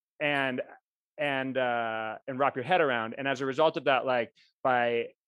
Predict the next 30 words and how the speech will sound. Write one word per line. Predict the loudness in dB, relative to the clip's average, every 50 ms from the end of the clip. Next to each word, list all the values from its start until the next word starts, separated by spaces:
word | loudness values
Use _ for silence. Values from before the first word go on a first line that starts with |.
| _ _ -6
attaching | -4 0 2 2 2 4 2 -2 -4
to | -4
the | -4 -6
trans | -4 -2 0 2 2 2 0 -2 -6
community | -8 -6 -4 -4 -4 -2 -2 -2 -2 -4
and | -4 -6
the | -8
trans | -8 -6 -6 -4 -4 -4
movement, | -4 -2 -2 -2 0 0 -2 -2 -2 -4
it | -4 -2 -2
is | -2 -2 -4 -6 -12 -18 _ _ _ _ _ _ _ -4
like, | -2 -2 -2 -2 -4 -4
which | -6 -4 -2
has | -2 -4 -4
become | -6 -8 -10 -8 -4 -2 0 0 0 -2 -6 -8 -12 -18 -12 -6
through | -2 0 0
a | 2
lot | 4 4 6 6 4
of | 4 4
work | 4 4 4 2 2
and | 0
a | 2
lot | 4 4 4 4
of | 4 2
activism | 2 2 0 -2 -6 -6 -6 -6 -6 -6 -6 -4
and | -4 -2
a |
lot | 2 2 4 4
of, | 4 2
like, | 2 0 -2